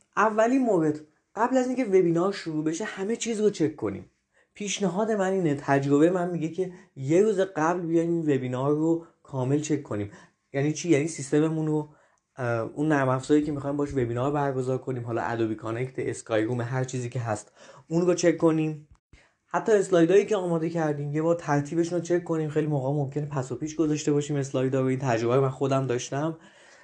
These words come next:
و میکروفون، دوربین، هر چیزی که در واقع توی وبینار قراره استفاده بشه، رو چک کنیم. همینجا یه تجربه تلخ براتون تعریف بکنم. اه، چند وقت پیش می‌خواستم یه وبینار برگزار کنم و یک ساعت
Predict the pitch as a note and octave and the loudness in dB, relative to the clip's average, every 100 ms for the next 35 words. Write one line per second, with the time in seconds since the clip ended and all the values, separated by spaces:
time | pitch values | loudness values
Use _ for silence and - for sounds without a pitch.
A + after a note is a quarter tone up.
0 | _ C3 C#3 C#3+ D3 E3+ - F3+ F3+ F#3+ | _ -6 -2 0 0 0 4 2 4 0
1 | F3+ E3+ E3 F3+ D#3+ F#3 F#3+ F#3+ F#3+ F#3+ | 2 0 0 -2 0 -4 -2 -6 -6 -6
2 | D#3 C#3 C3+ C3 C3+ C3+ C3+ - F3 D3+ | -4 -4 -2 -6 -4 -4 -4 0 4 6
3 | C3+ B2+ B2+ B2 B2 B2 C#3+ C3+ D3 D#3+ | 4 2 -4 -4 -2 -2 -2 -2 2 2
4 | D#3+ F3 B3+ C4 G#3 - C3+ B2+ - _ | 2 0 0 0 -2 0 -4 -4 -8 _
5 | _ _ _ _ - _ - - B3+ A#3+ | _ _ _ _ -20 _ -6 -4 -2 0
6 | B3 B3 G3 E3+ F3 G#3+ - G3+ G#3 D3+ | -2 0 0 2 2 0 0 0 0 2
7 | C3 C3 C3+ C3 B2 B2 B2+ C3 B2 B2+ | 2 2 -2 2 0 0 -4 -4 -2 -4
8 | - - - - _ - D3 D3 C#3+ C3+ | -8 -20 -20 -20 _ -4 0 2 0 -4
9 | _ _ - E3+ F#3 F#3+ G3+ F#3+ F3+ E3+ | _ _ -8 -2 0 0 0 -4 -6 -4
10 | D#3+ E3+ E3 D#3+ C#3+ D3+ F#3+ F#3+ F#3+ F#3 | -2 0 2 2 2 -2 0 0 0 -2
11 | F3+ F3+ F#3 F3+ F3+ F3+ D#3 D3+ F3 G3 | 0 -2 -2 -4 -4 -4 -4 0 2 0
12 | - G3 | -2 -4